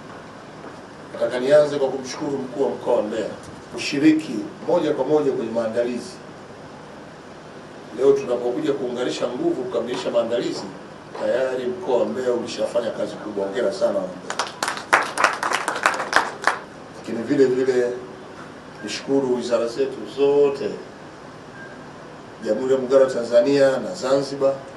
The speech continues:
kwa ushiriki wa pamoja kuhakikisha kwamba sherehe hii ya kitaifa inafana na inafanikiwa kwa kiwango cha juu.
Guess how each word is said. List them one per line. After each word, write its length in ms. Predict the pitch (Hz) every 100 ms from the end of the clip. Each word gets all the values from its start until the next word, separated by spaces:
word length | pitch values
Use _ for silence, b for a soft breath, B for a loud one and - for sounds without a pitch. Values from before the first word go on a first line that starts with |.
| - - - - - - - - - -
kwa 80 | 110
ushiriki 440 | 113 - 127 135 120
wa 80 |
pamoja 600 | - 107 135 143 139 139
kuhakikisha 640 | 139 - 117 139 143 - 156
kwamba 400 | 131 131 127 113 104 - - - - - - - -
sherehe 240 | 120 117 117
hii 160 | 143 131
ya 60 |
kitaifa 500 | - - 127 135 - - - - - - - - - - - - - 220
inafana 540 | 214 - - 135 123 110 - - -
na 100 | 117
inafanikiwa 720 | 113 110 - 113 117 - 131
kwa 160 | - -
kiwango 480 | 101 120 123 117 107
cha 140 | -
juu. 240 | 110 117